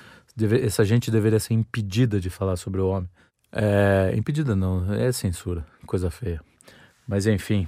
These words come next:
podem falar merda sobre ele, falem à vontade. É, <laughs> Pelé tá muito acima disso. E ele fugia disso, né? Ele não era bo-, bom só em driblar zagueiro,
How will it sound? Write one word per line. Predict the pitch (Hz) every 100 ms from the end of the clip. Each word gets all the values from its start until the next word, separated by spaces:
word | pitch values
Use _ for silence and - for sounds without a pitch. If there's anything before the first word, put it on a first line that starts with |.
| -
podem | - 240 214
falar | 135 113 117
merda | 101 104 92 92
sobre | - 90 90
ele, | 85 82 _ -
falem | - 113 117
à |
vontade. | 101 98 90 87 80 - _ - - - - _ _ _ 101
É, | 85 95
<laughs> | 117
Pelé | 104 95
tá | 101 101
muito | 104 92
acima | 90 - 87
disso. | 87 - - _ - _ _ -
E | 113
ele | 113 120 151 170 180 - 147 -
fugia | - - 147 123 180
disso, | 127 151 -
né? | 110
Ele | 117 127
não | 160
era | 170
bo-, | 117 131 135 120
bom | 113 123
só | 117 120
em |
driblar | 120 110 104 104
zagueiro, | 98 92 98